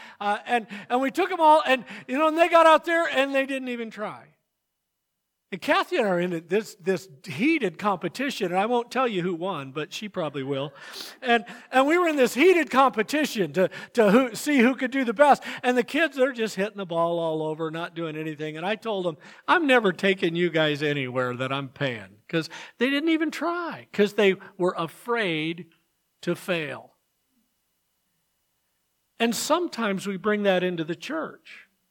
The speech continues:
We think, "I can't do big things for God."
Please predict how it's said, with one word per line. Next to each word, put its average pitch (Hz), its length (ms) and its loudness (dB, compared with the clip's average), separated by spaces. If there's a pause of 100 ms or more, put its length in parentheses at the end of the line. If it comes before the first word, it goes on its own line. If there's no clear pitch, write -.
(880)
We 202 100 4
think, 196 240 0 (580)
"I 240 100 4
can't 285 400 -2
do 185 140 2
big 160 320 -2
things 156 260 -4
for 143 160 -8
God." 147 480 -2